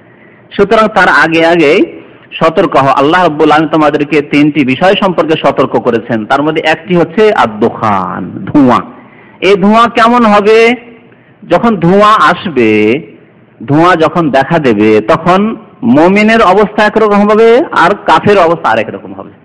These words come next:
নবী করিম সাল্লাল্লাহু আলাইহি ওয়াসাল্লাম ইরশাদ করছে, "ইয়াখুযুল মুমিন, মুমিনা কাজ্জাকমাতি।" ধোঁয়া হলে শ্বাস রুদ্ধ হয়ে যায়, তাই না? আগ-, বাড়িতে আগুন লেগে যার ধোঁয়া ধোঁয়া থাকে, তাহলে মানুষ এমনিতে মরে যায় আগে,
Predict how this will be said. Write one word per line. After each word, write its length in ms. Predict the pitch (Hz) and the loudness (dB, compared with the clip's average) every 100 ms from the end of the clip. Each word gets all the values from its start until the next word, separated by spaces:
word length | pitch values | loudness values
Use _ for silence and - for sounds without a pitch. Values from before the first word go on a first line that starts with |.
| _ _ _ _ _ _ - | _ _ _ _ _ _ -8
নবী 100 | 151 | -4
করিম 120 | 185 | -2
সাল্লাল্লাহু 400 | 180 196 196 202 | 0 -2 0 0
আলাইহি 0 | |
ওয়াসাল্লাম 120 | 190 | 0
ইরশাদ 180 | 175 202 | 0 -2
করছে, 200 | 196 196 | -2 -2
"ইয়াখুযুল 580 | 208 214 240 247 240 233 | 0 2 2 0 2 2
মুমিন, 460 | 214 220 220 220 202 | 2 2 2 0 0
মুমিনা 440 | 196 190 196 208 | 0 2 2 0
কাজ্জাকমাতি।" 840 | 208 196 151 135 180 147 123 101 107 - - - - - - - - - - - | 0 0 0 0 -2 0 -2 -4 -6 -16 -20 -20 -20 -20 -20 -20 -20 -20 -18 -6
ধোঁয়া 260 | 117 147 151 | 0 2 2
হলে 280 | 151 139 175 - - - | 2 2 0 -2 -16 -12
শ্বাস 240 | - 180 - - - - - - - | -4 -4 -4 -18 -20 -20 -20 -14 -6
রুদ্ধ 200 | 131 120 | -2 0
হয়ে 160 | 117 | 0
যায়, 140 | 104 110 | 0 0
তাই 180 | 147 180 | 0 0
না? 260 | 220 - - - - - - _ - - - 117 | 0 -6 -20 -20 -20 -20 -20 _ -20 -12 -8 -4
আগ-, 140 | 123 | -4
বাড়িতে 320 | 123 131 135 139 | 0 0 0 0
আগুন 240 | 127 151 | 2 4
লেগে 260 | 156 151 147 | 4 4 2
যার 180 | 151 | 2
ধোঁয়া 260 | 135 147 151 | 0 0 0
ধোঁয়া 240 | 143 151 | 2 0
থাকে, 340 | 151 151 135 170 | 0 -4 -4 -2
তাহলে 500 | 156 156 143 127 165 - - - _ _ _ _ - - | 0 0 2 0 -2 -6 -18 -20 _ _ _ _ -20 -8
মানুষ 260 | 120 147 143 | -4 -4 -4
এমনিতে 340 | 131 127 120 | -2 -2 -4
মরে 240 | 185 - 110 | -8 -6 -8
যায় 160 | 87 | -8
আগে, 220 | 104 80 | -14 -14